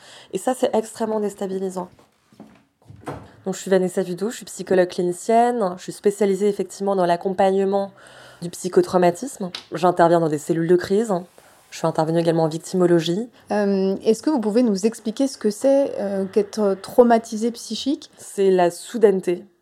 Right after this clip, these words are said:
Speaker 1: d'un événement, l'impréparation et cette rencontre avec l'effroi d'une rencontre avec la mort, finalement.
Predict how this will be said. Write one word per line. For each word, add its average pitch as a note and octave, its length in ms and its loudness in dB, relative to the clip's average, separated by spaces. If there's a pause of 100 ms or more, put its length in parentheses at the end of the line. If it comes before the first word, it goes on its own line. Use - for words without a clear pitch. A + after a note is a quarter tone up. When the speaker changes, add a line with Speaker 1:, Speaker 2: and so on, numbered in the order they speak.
(200)
Speaker 1:
d'un E3+ 300 -6
événement, D#3+ 420 -6 (540)
l'impréparation G#3 920 2 (440)
et A3 100 6
cette G#3+ 240 0
rencontre A3 600 -4 (1600)
avec F#3+ 220 6
l'effroi G#3+ 640 4 (340)
d'une G3 160 2
rencontre A3 400 4
avec F#3 180 0
la E3+ 120 2
mort, E3 280 -6
finalement. D#3+ 440 -18